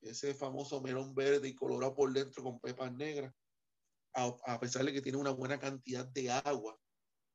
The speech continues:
sí se ha comprobado que puede promover la formación de gases a, a nivel intestinal. Así que hay que tenerlo en consideración, pero no hay que dejar de utilizarlo. Solamente el mismo cuerpo te va a, a indicar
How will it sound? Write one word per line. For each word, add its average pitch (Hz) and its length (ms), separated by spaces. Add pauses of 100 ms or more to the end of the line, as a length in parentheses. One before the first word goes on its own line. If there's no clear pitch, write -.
sí 165 560
se 135 140
ha 123 80
comprobado 135 640
que 123 140
puede 113 280
promover 131 440
la 139 80
formación 117 520
de 123 120
gases 123 400 (640)
a, 113 240
a 113 40
nivel 110 260
intestinal. 139 600 (400)
Así 120 260
que 139 120
hay 139 100
que 135 140
tenerlo 131 360
en 131 80
consideración, 135 800
pero 151 480 (240)
no 113 100
hay 107 80
que - 180
dejar 123 220
de 135 60
utilizarlo. 160 640
Solamente 139 640 (640)
el 147 160
mismo 160 340
cuerpo 170 400
te 127 160
va 131 240
a, 143 420
a 143 420
indicar 151 640